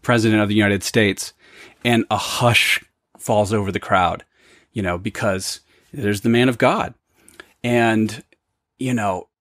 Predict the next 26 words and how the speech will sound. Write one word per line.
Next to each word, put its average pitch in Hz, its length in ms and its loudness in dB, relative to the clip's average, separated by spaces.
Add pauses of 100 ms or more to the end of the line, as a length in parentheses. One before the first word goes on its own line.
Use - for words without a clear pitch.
sometimes 143 520 0
he 139 80 -2
was 113 160 -4
just - 200 -4
in 120 120 -4
a 95 40 -2
mood, 113 520 2 (260)
and 107 100 -6
he 113 100 -2
would 95 140 -6
rip 92 560 -4
us, - 420 -6 (200)
you 107 120 -6
know, 101 280 -4 (300)
and, 151 220 0
and 165 120 6
he 180 60 8
would 170 160 4
tell 202 220 0
us 226 180 0
on 143 80 4
a - 80 2
regular 147 540 0
basis 131 480 0
stuff - 360 -2
like, 101 360 -2